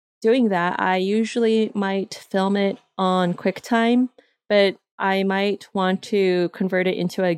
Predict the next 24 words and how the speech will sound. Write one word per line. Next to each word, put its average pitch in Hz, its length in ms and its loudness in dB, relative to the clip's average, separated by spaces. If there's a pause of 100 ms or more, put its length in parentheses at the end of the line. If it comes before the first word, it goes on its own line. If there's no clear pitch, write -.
gif 165 320 -2
so 185 200 -2
that, 165 380 0 (360)
you 185 100 0
know, 160 160 0
it's - 400 -4
easier 180 280 0
for 175 120 -4
people 165 340 -2
to - 400 -4 (380)
see 196 380 0 (140)
quickly. 233 440 0 (220)
And 196 240 0
so 214 140 -2
there 220 140 2
are 226 40 2
a - 40 2
few 285 300 0
apps 202 300 -4
that - 80 -8
I 190 60 0
use 170 260 0
for 185 160 0
that. 175 420 0